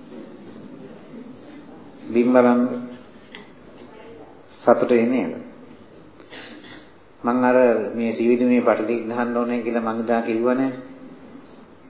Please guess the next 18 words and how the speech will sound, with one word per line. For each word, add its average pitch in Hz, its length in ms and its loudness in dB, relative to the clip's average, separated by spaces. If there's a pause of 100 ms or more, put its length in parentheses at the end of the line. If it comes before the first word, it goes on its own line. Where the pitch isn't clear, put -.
ඈ? 107 180 -2 (1400)
ඒකට 120 320 6
ඔයගොල්ලෝ 120 600 6 (140)
ආධාර 117 460 6
කළා. 87 360 0 (640)
ටයිල් 123 420 6
වලටත් 120 400 0
ආධාර 95 380 0
කළා. 80 340 -8 (640)
උඩ 123 140 2
බැලුව, 123 340 6
උඩ 123 140 6
බැලුවා 127 420 10
සන්තෝෂයි, 117 760 2
බිම 143 200 2
බැලුවා 101 380 4
සන්තෝෂයි. 85 720 -8 (840)
පින 131 160 8